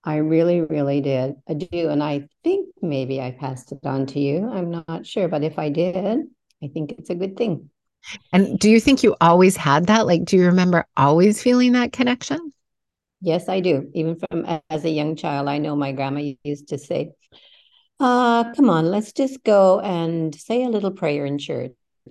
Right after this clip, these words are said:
Speaker 1: It doesn't mean that you have to, uh, believe in God, but come on, let's just go and kneel down and have a little, uh, have a little prayer." And we used to do that as children. And then when I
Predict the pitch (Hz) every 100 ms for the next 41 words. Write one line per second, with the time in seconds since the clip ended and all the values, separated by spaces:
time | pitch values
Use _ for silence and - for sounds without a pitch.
0 | - 196 196 226 240 349 262 214 214 214
1 | 202 185 180 233 190 170 175 - - 175
2 | 170 170 160 160 170 156 151 147 208 220
3 | 214 123 - 170 151 139 135 135 151 202
4 | 226 _ _ _ _ 359 349 302 302 147
5 | 156 - 294 294 - 339 - 151 147 156
6 | 143 143 175 180 139 131 143 147 139 131
7 | 143 139 131 151 160 - _ - 185 190
8 | 190 196 190 185 196 294 226 135 139 -
9 | 185 180 196 196 160 156 147 139 143 -
10 | 160 156 - 139 135 160 233 - - _
11 | _ _ _ _ 202 196 202 196 185 175